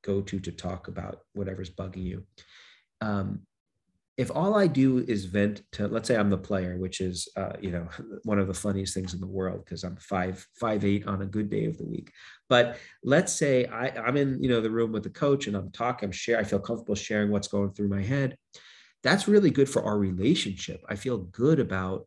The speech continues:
the fact that I have someone I can actually communicate to. But if all I do is just vent what I'm going through, it doesn't help me actually reframe the problem in a way that ultimately lets me move on,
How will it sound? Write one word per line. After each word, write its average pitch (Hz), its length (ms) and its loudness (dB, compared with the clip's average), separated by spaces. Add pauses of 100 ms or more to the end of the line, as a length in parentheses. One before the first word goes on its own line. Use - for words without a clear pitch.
(120)
the 92 80 -8
fact 101 320 -2
that 98 80 0
I 98 60 -2
have 104 340 -4
someone 95 300 -4
I 95 60 -6
can - 220 -12
actually 104 360 -8
communicate 107 680 -6
to. - 200 -10 (280)
But 120 100 4
if 117 180 -4
all 151 300 -4
I 147 160 0
do 113 500 0
is 104 260 2
just 101 520 -2 (420)
vent 104 420 0
what 104 140 2
I'm 98 120 0
going 95 300 -2
through, 170 400 -2 (520)
it 104 100 -8
doesn't 175 400 0
help 156 340 -4
me 104 160 0
actually 107 480 -2
reframe 110 1080 -2
the 92 60 -6
problem - 600 -6 (160)
in 104 100 -6
a 104 40 0
way 104 120 2
that 98 260 -4
ultimately 107 540 -4
lets 98 380 -6
me 98 320 -6 (300)
move 104 220 2
on, 101 520 2